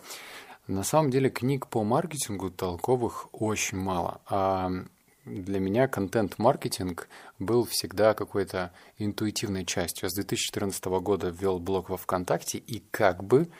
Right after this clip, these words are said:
занимался именно контент-маркетингом, то есть писал статьи. Статьи, и это было по большей степени такое своеобразное хобби,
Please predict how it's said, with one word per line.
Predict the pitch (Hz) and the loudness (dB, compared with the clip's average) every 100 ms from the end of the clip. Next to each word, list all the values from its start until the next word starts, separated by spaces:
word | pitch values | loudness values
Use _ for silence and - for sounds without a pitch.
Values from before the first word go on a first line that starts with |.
| - - - | -20 -8 -2
занимался | 104 98 90 95 127 131 - | -2 0 0 2 2 2 -2
именно | 101 101 92 | -2 -2 -4
контент-маркетингом, | - 90 98 92 - 92 - - 101 95 98 | -4 -4 -2 -4 -2 -4 -4 -8 -10 -12 -6
то | 104 | -2
есть | 107 - | -2 -4
писал | 92 - 95 92 - - - | -8 2 2 2 -4 -16 -14
статьи. | - - 107 - - - | -10 -4 -4 -4 -6 -6
Статьи, | - 110 - 175 170 165 143 123 - | -2 -2 -2 -2 0 0 -2 -6 -6
и | 110 107 107 104 95 - 117 113 120 | -8 -4 -2 -2 -2 -6 -10 -10 -6
это | 123 113 | -6 -4
было | 101 117 101 | -2 0 0
по | 98 | -2
большей | 101 - | -2 -2
степени | - 117 - 101 | -2 -2 -2 -8
такое | - - 95 | -4 0 0
своеобразное | - 95 90 98 92 87 | 2 2 4 4 2 -6
хобби, | - 131 123 | 4 6 6